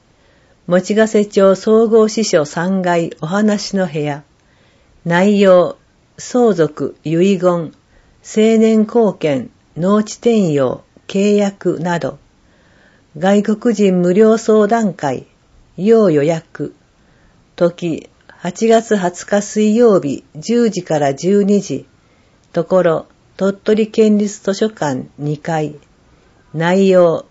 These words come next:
在留資格、仕事、国際結婚、その他。日本人の相談も可。英語、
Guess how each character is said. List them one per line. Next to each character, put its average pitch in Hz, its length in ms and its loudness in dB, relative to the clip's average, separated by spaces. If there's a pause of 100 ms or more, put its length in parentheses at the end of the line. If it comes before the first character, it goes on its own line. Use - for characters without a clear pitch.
(300)
在 185 380 2
留 220 220 6
資 - 140 -6
格、 - 460 -8 (180)
仕 - 200 -10
事、 170 580 -2
国 170 220 -6
際 220 340 0
結 226 340 -2
婚、 143 300 -6 (100)
そ - 180 -8
の 190 140 -2
他。 139 300 -10 (720)
日 180 120 -2
本 226 260 4
人 247 220 2
の 190 140 2
相 202 300 0
談 196 320 0
も 180 120 -2
可。 175 300 -10 (800)
英 196 260 0
語、 180 320 2